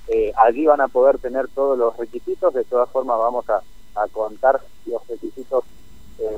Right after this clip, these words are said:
generales para aquellas personas que quieran venir a, eh, a inscribirse justamente al ejército argentino. Estamos viendo tanto hombres como mujeres, casi en la misma cantidad,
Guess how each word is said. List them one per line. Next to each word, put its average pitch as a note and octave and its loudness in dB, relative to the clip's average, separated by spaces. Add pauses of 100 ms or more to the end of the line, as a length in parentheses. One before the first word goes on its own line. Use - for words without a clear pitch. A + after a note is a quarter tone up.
(120)
generales C3+ 8
para A2+ 4
aquellas A#2+ 0
personas B2+ -4
que A#2+ -12
quieran A#2+ -2
venir A#2+ -4 (360)
a, B2 2
eh, G#2+ 0
a A2 -4
inscribirse B2 -4
justamente B2 -6
al A#2 -2
ejército C3 -6
argentino. F3+ -2 (340)
Estamos D#3+ 0
viendo F#3 2 (320)
tanto D#3+ -2
hombres E3+ 2
como D3+ -4
mujeres, C#3+ 0 (600)
casi D3 -4
en D#3+ 2 (180)
la B2+ 4
misma D3+ -8 (100)
cantidad, B2+ 0